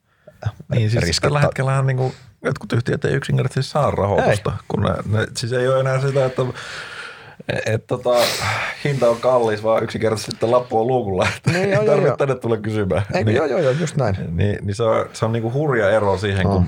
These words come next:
Speaker 1: jos ajatellaan sitä kupla-aikaa, niin sitä niinku suunnilleen heitettiin kaikille,
Speaker 2: Mm.
Speaker 1: joilla oli joku mopedi ja logo.
Speaker 2: Mm.
Speaker 1: Niin tota,
Speaker 2: Joo.
Speaker 1: nyt on, nyt on ihan eri ajat ja, ja se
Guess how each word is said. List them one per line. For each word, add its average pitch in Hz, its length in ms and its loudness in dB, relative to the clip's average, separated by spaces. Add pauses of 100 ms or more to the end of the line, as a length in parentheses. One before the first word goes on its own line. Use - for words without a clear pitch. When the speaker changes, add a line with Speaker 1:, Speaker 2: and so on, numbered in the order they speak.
(160)
Speaker 1:
jos 90 180 0
ajatellaan 92 420 0
sitä 90 220 -2 (160)
kupla-aikaa, 87 680 0
niin 85 260 -2
sitä - 340 -2
niinku 95 160 -2
suunnilleen 95 380 0
heitettiin 95 460 -2
kaikille, 98 360 4
Speaker 2:
Mm. 85 60 0
Speaker 1:
joilla 87 260 0
oli 92 140 2
joku 92 220 -2
mopedi 92 400 0
ja 82 220 2 (340)
logo. 87 560 -2
Speaker 2:
Mm. 127 640 2
Speaker 1:
Niin 90 200 2
tota, 87 280 0 (840)
Speaker 2:
Joo. 104 120 0
Speaker 1:
nyt 104 140 -2
on, 101 280 2 (140)
nyt 110 200 -2
on 101 80 -2
ihan 127 300 2
eri 107 220 2
ajat 95 380 2
ja, 90 260 0 (120)
ja 87 120 0
se 87 340 0